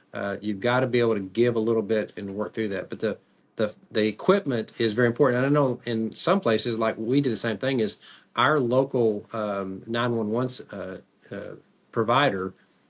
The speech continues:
uh, was very happy that we were combining, uh, four P saps into one,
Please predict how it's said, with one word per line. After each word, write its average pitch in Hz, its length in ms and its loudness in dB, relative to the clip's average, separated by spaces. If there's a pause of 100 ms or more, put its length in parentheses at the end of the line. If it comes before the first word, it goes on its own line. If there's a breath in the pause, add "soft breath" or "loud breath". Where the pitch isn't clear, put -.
(160)
uh, 101 180 -2
was 104 260 0
very 139 280 4
happy 127 460 0
that 101 160 -6
we 123 160 4
were 107 100 0
combining, 104 800 -2
uh, 98 200 -4
four 123 340 -2
P 127 200 -2
saps 107 340 -2
into 104 200 -4
one, 92 440 -4